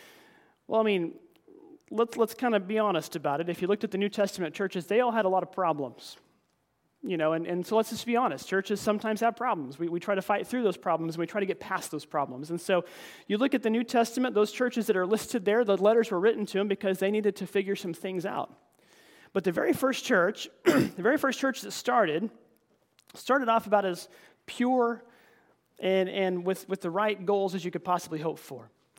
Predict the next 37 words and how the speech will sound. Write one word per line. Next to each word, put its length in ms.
Very 180
first 280
church 200
we 120
see 180
is 80
in 100
Acts 300
chapter 400
two. 460
Uh, 60
if 180
you 40
got 120
a 20
Bible 380
and 80
you 60
wanna 140
jump 280
there, 180
we're 80
gonna 180
read 180
a 40
chunk 300
of 80
Scripture. 480
But 160
to 80
kinda 300
recap 580
this 240
as 100
you're 80
turning 480
there, 300